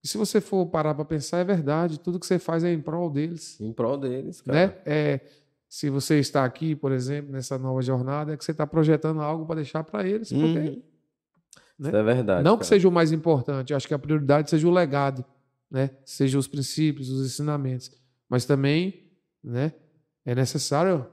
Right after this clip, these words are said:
Speaker 1: a, a, a, o material em si. Então, voltando para o meu negócio, eu sou apaixonado pelo que eu faço. É, até recém eu tava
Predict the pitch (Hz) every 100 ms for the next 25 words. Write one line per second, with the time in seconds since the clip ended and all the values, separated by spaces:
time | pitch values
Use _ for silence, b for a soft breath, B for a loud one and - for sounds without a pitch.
0 | _ 143 135 131 131 127 175 151 - 175
1 | 143 143 147 143 139 127 127 131 127 -
2 | 127 110 _ _ _ _ _ 147 196 202
3 | 196 151 143 190 - 165 160 147 139 143
4 | 135 139 131 127 139 170 170 - _ _
5 | _ _ _ _ _ _ - 151 175 175
6 | 185 - 165 151 156 151 143 156 113 98
7 | - - _ _ _ _ _ _ _ _
8 | _ _ _ _ 131 117 117 117 117 117
9 | 117 110 107 107 104 113 151 147 135 -
10 | 139 143 135 143 131 135 127 120 113 117